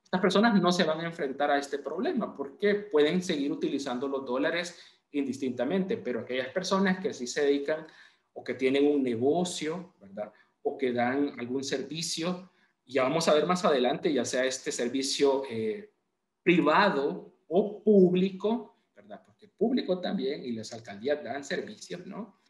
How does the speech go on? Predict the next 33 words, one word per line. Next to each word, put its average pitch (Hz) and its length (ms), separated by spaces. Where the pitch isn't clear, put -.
Van 135 140
a 143 60
tener 139 280
que - 80
recibir 123 460
los 104 200
Bitcoin. - 440
Entonces, 143 400
ahí, 113 340
pues, 123 280
está 113 380
ese 120 240
reto, 135 560
eh, 104 480
y, 135 280
y - 60
que 127 140
hace 131 240
contraste 147 800
con 143 160
la 139 100
filosofía 143 800
de, 127 200
eh, 117 400
este 143 240
grupo 151 380
de 127 80
personas 131 600
que 139 320
utilizan 120 560
esta 117 260
moneda 110 360
virtual. 104 580